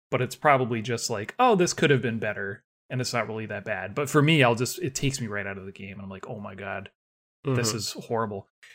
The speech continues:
Speaker 1: But I think the reason I wanted to talk about it is just one of my pet peeves, and I'm finding out on this podcast that I have, like, maybe fifteen thousand,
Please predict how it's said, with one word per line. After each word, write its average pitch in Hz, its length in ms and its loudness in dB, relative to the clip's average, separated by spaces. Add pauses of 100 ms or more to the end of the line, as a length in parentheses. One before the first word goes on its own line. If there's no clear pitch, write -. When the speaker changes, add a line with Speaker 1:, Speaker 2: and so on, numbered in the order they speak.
(100)
Speaker 1:
But 156 120 8
I 156 100 6
think 226 400 2 (100)
the 160 140 6
reason 247 240 6
I 208 60 8
wanted 165 260 6
to 139 80 6
talk 143 260 4
about 123 220 2
it 110 180 -2
is 135 340 -2
just 139 360 2 (600)
one 160 260 6
of 196 100 6
my 160 220 4
pet - 320 2
peeves, 135 580 -2 (960)
and 135 100 6
I'm 131 60 6
finding 147 340 6
out 147 120 6
on 120 80 4
this 127 120 0
podcast 127 540 0
that 120 100 -2
I 110 60 0
have, 110 200 0
like, 104 200 -6
maybe 110 260 -6
fifteen 117 400 -4
thousand, 107 440 -2